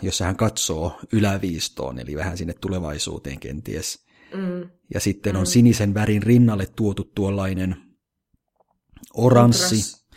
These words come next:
Speaker 2: Niin,
Speaker 1: oranssi,
Speaker 2: se on
Speaker 1: joka on
Speaker 2: kontrasti.
Speaker 1: aika, niin, aika lähellä punaista toisaalta, mikä on aika erikoinen, <laughs> vai erikoinen veto, koska punainenhan perinteisesti on juuri kokoomuksen
Speaker 2: Niin.
Speaker 1: vastaväri ollut.
Speaker 2: Joo.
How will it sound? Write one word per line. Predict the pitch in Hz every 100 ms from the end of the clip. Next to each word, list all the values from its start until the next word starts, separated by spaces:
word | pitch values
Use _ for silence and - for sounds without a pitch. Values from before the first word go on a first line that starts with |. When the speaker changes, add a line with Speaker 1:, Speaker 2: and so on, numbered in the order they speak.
| -
Speaker 2:
Niin, | 202 185
Speaker 1:
oranssi, | 127 127 117 110
Speaker 2:
se | 110
on |
Speaker 1:
joka | 101 117
on |
Speaker 2:
kontrasti. | 131 139
Speaker 1:
aika, | 139 139 131
niin, | 120 139 139 120
aika | 127 147
lähellä | 156 147
punaista | 123 147 127 101 92
toisaalta, | - 98 92 85 95 92 - _ _ _ _ _ _
mikä | - 87
on | 104 107
aika | 95
erikoinen, | 98 101 - 76 82 78 - 98 _
<laughs> | _ _ _ -
vai | -
erikoinen | 101 104 101 98 98
veto, | 104 92
koska | 95 101
punainenhan | - 92 90 92
perinteisesti | 104 101 95 90 95 -
on | 92
juuri | 95 92 - _ _ _ _
kokoomuksen | 92 - 87 381 110
Speaker 2:
Niin. |
Speaker 1:
vastaväri | - 95 92 87 - 73
ollut. | 78 90 - _ _ _ _ _ -
Speaker 2:
Joo. | 302 240 180 165